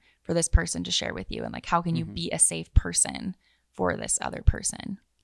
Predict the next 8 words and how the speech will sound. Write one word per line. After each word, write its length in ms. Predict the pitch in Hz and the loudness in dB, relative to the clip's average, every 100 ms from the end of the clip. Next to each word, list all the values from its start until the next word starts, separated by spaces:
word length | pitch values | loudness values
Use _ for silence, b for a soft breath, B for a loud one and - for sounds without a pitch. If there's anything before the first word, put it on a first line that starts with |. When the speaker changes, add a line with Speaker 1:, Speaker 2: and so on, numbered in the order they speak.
| _ b b b | _ b b b
Speaker 2:
So 120 | - | -2
I 40 | 131 | 0
guess 180 | 131 - | 0 -2
for 120 | 123 | -8
people 360 | - 113 113 | -8 -6 -4
that 140 | 107 104 | -4 -4
have 500 | 107 101 101 101 101 - _ _ _ _ _ | -4 -6 -8 -10 -16 -20 _ _ _ _ _
maybe 640 | 98 95 95 95 95 98 | -10 -8 -8 -14 -16 -16